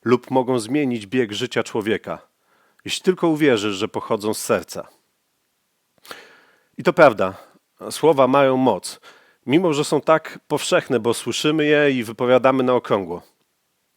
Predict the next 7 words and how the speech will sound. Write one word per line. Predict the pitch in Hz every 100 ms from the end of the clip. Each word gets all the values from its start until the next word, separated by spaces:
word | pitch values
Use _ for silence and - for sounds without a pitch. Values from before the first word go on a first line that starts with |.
| _ _ _ - - _
Ze | 113
statystyk | 107 123 - 160 135 113
wynika, | 135 120 107 120 - - - - _ _ _
e, | 107 110 113
że | 120
każdy | 160 151 131 147 147
mężczyzna | 131 131 - 151 110 104 101